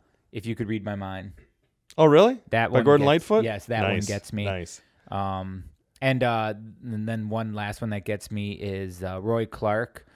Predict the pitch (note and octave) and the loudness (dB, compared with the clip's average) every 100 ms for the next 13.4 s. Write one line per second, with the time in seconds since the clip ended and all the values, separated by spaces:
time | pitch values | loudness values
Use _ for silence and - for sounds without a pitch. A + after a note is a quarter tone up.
0 | _ _ _ _ - F#2 F2+ F#2 F#2 F2+ | _ _ _ _ -10 -8 -6 -8 -10 -14
1 | F2 _ _ _ _ - G#2+ G#2+ G#2+ G2+ | -18 _ _ _ _ -8 -4 -2 -4 -8
2 | - A#2+ G2+ A2+ B2+ - _ - G#2 G#2+ | -10 -10 -4 -2 -4 -6 _ -12 -8 -8
3 | G#2 G2+ G2 G2 - G2+ G2 F#2 F#2 F#2 | -8 -10 -10 -10 -10 -8 -6 -8 -8 -12
4 | - _ _ _ _ _ _ G#2 A2 A2+ | -18 _ _ _ _ _ _ -4 -2 -2
5 | A2 A2+ G2 A2 A2 A2+ A#2 A2+ _ - | -2 -4 -2 -2 -2 -4 -8 -12 _ -10
6 | G#2 G2 F#2+ B2 A#2+ - A2+ A#2+ C3 C3 | -8 -6 0 2 2 2 -2 0 -2 -2
7 | - C#3 C3+ C#3 B2+ B2 B2 B2 D3 D#3+ | 0 0 0 -4 -2 0 2 4 6 6
8 | C3+ B2 C#3 A2+ A2+ A#2 G#2+ F#2+ G2+ F#2+ | 4 4 2 2 0 0 0 0 0 0
9 | F2+ - - G2 F#2 F2+ F2 E2+ F2 F#2 | -2 -6 -10 -6 -4 -4 -6 -6 -6 -6
10 | F2+ E2+ E2 - A2 G#2 G2 - G2+ - | -6 -8 -14 -12 -6 -4 -6 -12 -18 -12
11 | G#2 F2+ - G2 F#2 - F#2 F2+ - F2+ | -12 -8 -6 -6 -6 -6 -8 -8 -8 -10
12 | E2+ - E2+ - - - C3 C3 E3 E3 | -10 -14 -18 -18 -20 -2 0 0 0 2
13 | E3 C#3+ B2 G#2+ | 4 4 2 -2